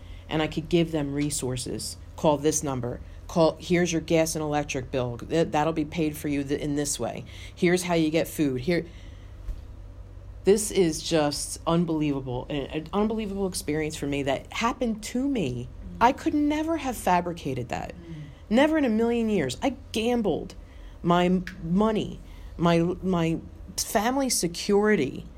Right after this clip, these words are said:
Speaker 1: When I think about all that, and I didn't ha-, li-, I, I don't have guilt over that because I didn't have a fighting chance.
Speaker 2: Mm.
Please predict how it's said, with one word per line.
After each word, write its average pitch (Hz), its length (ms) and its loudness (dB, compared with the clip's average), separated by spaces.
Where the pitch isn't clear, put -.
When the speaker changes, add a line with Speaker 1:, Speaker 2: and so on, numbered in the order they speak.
Speaker 1:
When 175 140 4
I 190 60 4
think 302 340 2
about 196 260 4
all 143 160 2
that, 139 240 0
and 233 100 2
I 339 120 4
didn't 359 160 2
ha-, 302 160 -2
li-, 294 220 2
I, 302 140 0
I - 120 -4
don't 339 140 0
have 185 180 0
guilt 143 220 2
over 143 200 0
that 135 160 2
because 208 300 0
I 381 160 0
didn't 480 260 4
have 254 80 -4
a - 20 -10
fighting 294 360 2
chance. 302 500 0
Speaker 2:
Mm. 160 400 -12